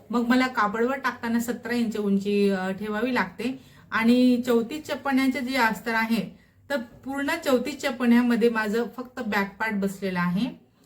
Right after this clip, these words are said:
आणि प्लस सतरा आणि सतरा चौतीस होतात आपले आणि एकोणचाळीस इंचाचा आपला एक मीटर कापड येत असतो. मग राहिलेल्या कापडमध्ये स्लीव देखील आपलं बसणं शक्य नाहीये, तर मग सव्वा मीटर कापड आपल्याला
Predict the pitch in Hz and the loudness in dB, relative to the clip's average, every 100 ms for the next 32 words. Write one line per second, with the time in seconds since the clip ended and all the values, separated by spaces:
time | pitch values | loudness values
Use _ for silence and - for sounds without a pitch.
0 | - 208 226 233 233 226 190 - 220 226 | -8 -4 -2 0 0 0 -4 -4 -2 0
1 | 233 226 202 208 208 196 196 247 254 233 | 0 -2 -6 -6 -2 -4 -4 -6 -6 -6
2 | 220 208 196 233 269 - - - 226 247 | -4 -4 -4 -6 -6 -12 -20 -4 2 4
3 | 240 240 254 262 240 247 233 220 226 226 | 4 4 0 2 0 0 0 -2 -2 -2
4 | 214 226 220 214 214 190 226 240 196 - | -2 0 0 -2 -2 -2 -2 -2 -2 -2
5 | 226 240 240 185 202 190 - 170 160 - | -2 2 2 0 0 -2 -2 -6 -8 -12
6 | _ _ _ - 254 254 247 233 247 277 | _ _ _ -6 -2 2 2 4 2 2
7 | 269 226 226 226 226 247 226 254 240 240 | 0 -2 0 0 2 2 0 0 0 0
8 | 233 202 214 202 196 202 196 208 202 233 | -2 -4 -2 0 0 0 -2 -4 -6 0
9 | 240 233 269 - - _ _ _ _ - | 2 2 2 -4 -20 _ _ _ _ -4
10 | 311 311 311 - 285 254 269 294 262 240 | -2 0 -2 0 2 2 2 0 -2 -2
11 | 240 208 185 226 208 196 185 | 0 -2 -2 -2 -2 -2 -2